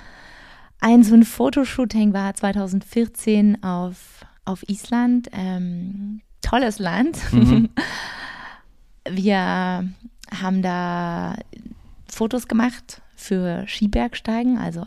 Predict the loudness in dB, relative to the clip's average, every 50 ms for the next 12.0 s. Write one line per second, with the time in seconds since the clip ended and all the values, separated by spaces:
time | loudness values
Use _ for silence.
0 | -10 -10 -8 -8 -8 -8 -10 -10 -10 -4 -4 -4 -4 -2 -4 -2 -2 -2 -2 -2
1 | -6 -6 -4 -4 -4 -4 -4 -4 -2 -2 -2 -4 -6 -14 -20 -20 -20 -20 -20 -20
2 | -20 -20 -20 -8 -8 -8 -4 -4 -4 -2 -2 -4 -4 -2 -2 0 0 -2 -2 -4
3 | -8 -6 -4 -2 -2 -2 0 -2 -2 -2 -2 -4 -4 -4 -6 -8 -10 -10 -10 -10
4 | -10 _ -2 0 0 2 2 2 2 0 0 0 0 -2 -4 -4 -10 -16 -14 -10
5 | -6 -6 -4 -2 -2 -2 -2 -2 -6 -8 -12 -20 _ -20 -20 -20 -20 -20 -20 -20
6 | _ _ -6 -4 -4 -2 -4 0 2 4 4 4 4 2 -2 -6 -10 -8 -6 -4
7 | -4 -2 -2 -2 -2 -4 -6 -6 -8 -8 -6 -6 -6 -6 -4 -6 -6 -4 -4 -4
8 | -4 -6 -8 -8 -8 -10 -8 -6 -8 -8 -6 -4 -4 -4 -4 -4 -6 -12 -20 -20
9 | -12 -10 -10 -10 -10 -4 -2 -2 0 0 -2 -4 -8 -10 -2 2 2 4 6 6
10 | 4 4 2 0 -2 -4 -6 -6 -6 -4 -4 -6 -6 -8 -6 -4 -4 -4 -4 -6
11 | -8 -10 -12 -12 -8 -8 -8 -6 -6 -6 -8 -8 -6 -6 -4 -4 -4 -6 -6